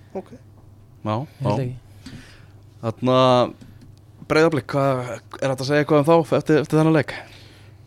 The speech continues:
Speaker 1: Þetta, þeir eru allavega lögðu sig meira fram heldur en í sigurleiknum á móti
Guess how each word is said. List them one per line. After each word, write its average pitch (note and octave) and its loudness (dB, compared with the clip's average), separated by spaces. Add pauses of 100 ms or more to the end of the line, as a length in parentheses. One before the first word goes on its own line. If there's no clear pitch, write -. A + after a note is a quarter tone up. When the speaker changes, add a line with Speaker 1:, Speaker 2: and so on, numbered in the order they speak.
Speaker 1:
Þetta, - -8 (180)
þeir C3 -4
eru C3 0
allavega C3+ 0
lögðu D3 2
sig C#3 -4
meira D3 0
fram E3+ -2
heldur D#3 -2
en D3+ -4
í D#3+ 0 (200)
sigurleiknum D#3+ 0
á D#3 -4
móti D#3 -4